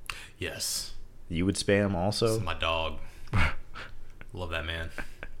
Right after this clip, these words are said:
Speaker 1: Drop kicks for days.
Speaker 2: Freaking hated you, dude.
Speaker 1: <laughs> Just the sound of the pong is beautiful. Um, yeah, I mean, as far as other characters, I can't really think of any.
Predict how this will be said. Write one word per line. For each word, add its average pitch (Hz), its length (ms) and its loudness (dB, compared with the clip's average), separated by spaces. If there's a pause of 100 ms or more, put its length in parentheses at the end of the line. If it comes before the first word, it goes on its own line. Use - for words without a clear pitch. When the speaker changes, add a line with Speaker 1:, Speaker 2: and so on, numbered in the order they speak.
Speaker 1:
Drop 92 260 2
kicks - 220 0
for 98 100 -2
days. 87 380 -2 (100)
Speaker 2:
Freaking - 260 -2
hated 71 380 -2
you, 71 160 -4 (800)
dude. 143 100 0 (220)
Speaker 1:
<laughs> - 240 -6
Just 190 240 8
the 233 80 6
sound 190 280 10
of 151 40 6
the 123 160 6
pong 277 580 10 (540)
is 95 100 -4
beautiful. 90 460 0 (200)
Um, 120 840 4 (2000)
yeah, 151 220 4
I 120 40 8
mean, 120 140 4
as 113 80 4
far 160 120 2
as 156 80 2
other 156 140 4
characters, 139 400 4
I 101 60 4
can't 170 200 -2
really 139 240 -2 (500)
think - 360 -6
of 92 200 -10
any. 90 440 -6